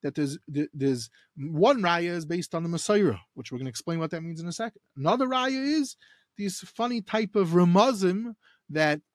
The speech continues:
a Litvak would say, "This is what you hear at a Hasidic Torah, this is gonna be the way you're gonna pass gonna get, how to spell a get." Very strange. Okay. We open up, um, but the point is, as I state in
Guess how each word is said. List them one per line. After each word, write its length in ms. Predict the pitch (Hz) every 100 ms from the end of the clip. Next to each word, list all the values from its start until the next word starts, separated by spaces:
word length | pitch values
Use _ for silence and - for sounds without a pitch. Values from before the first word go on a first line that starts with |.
| - - _
a 80 | -
Litvak 380 | 147 226 - 175 -
would 120 | 165
say, 260 | 247 226
"This 180 | 185 180
is 100 | 185
what 120 | 185
you 80 | 180
hear 200 | 175 202
at 140 | 180 170
a 20 |
Hasidic 400 | 170 214 185 185
Torah, 380 | 247 262 202 170
this 180 | 180 196
is 120 | 170
gonna 140 | 170
be 160 | 160 196
the 80 | 156
way 160 | 180
you're 80 | 196
gonna 140 | 170
pass 260 | 139 175 170
gonna 160 | 160 135
get, 260 | 165 185
how 140 | 156 147
to 100 | 139
spell 280 | - 165
a 60 | 139
get." 260 | 170 208 - _ _ _ _ _ _ _ _ _ _ -
Very 280 | 170 202 165
strange. 500 | - 107 95 - - _ -
Okay. 220 | 214 214 - _ _ _ _ - - - - _
We 140 | 175 262
open 280 | 302 240
up, 200 | 220 214 _ - _ _ - _
um, 540 | 139 139 131 120 117 - _ _ _ _ _ _ _ _ _ _ _ -
but 100 | 156
the 60 | 160
point 300 | 262 262 151
is, 420 | 165 247 - - _ _
as 120 | 131 160
I 100 | 220
state 560 | - 233 208 - - -
in 400 | 180 170 165 156